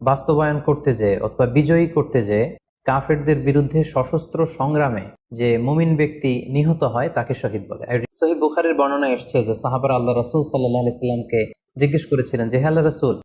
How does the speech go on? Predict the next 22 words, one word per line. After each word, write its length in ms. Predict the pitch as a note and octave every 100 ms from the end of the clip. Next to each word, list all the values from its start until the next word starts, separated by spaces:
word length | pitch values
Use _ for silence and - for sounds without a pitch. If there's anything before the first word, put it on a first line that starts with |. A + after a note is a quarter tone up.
| _
কারা 240 | - D#3+ F3+
আল্লাহর 240 | E3+ E3
রাস্তায় 280 | D#3+ D#3 C#3+
জেহাদ 300 | B2 C3+ -
করছে, 300 | C3+ - -
এটা 220 | G#2 A#2+
আমরা 120 | D3 D3
কিভাবে 340 | F3 D3+ D3+
বুঝবো?" 380 | - A2+ - - -
তার 120 | B2+
উত্তরে 320 | C3+ - B2 G#2 - - _ _
আল্লাহর 240 | A#2+ B2 A#2+
হাবিব 220 | B2+ C#3+
সাল্লাল্লাহু 100 | C#3
আলাইহি 180 | C3+ A#2
সাল্লাম 140 | B2+ A#2
বলেছিলেন, 640 | B2 B2 B2+ G#2+ F#2+ - _ _ _ B2+
"মান 200 | C#3+ D3
ক্বাতালা 720 | - F3 C#3+ - A2 G2 F#2
লিতাকুনা 1000 | G#2+ B2 C3 B2 F3 D#3+ B2+ C3+ E3 E3 -
কালিমাতুল্লাহি 1000 | C#3+ C#3 C3+ C3 C3+ B2 A#2+ C#3 C#3 C#3
হিয়াল 360 | B2+ B2 A2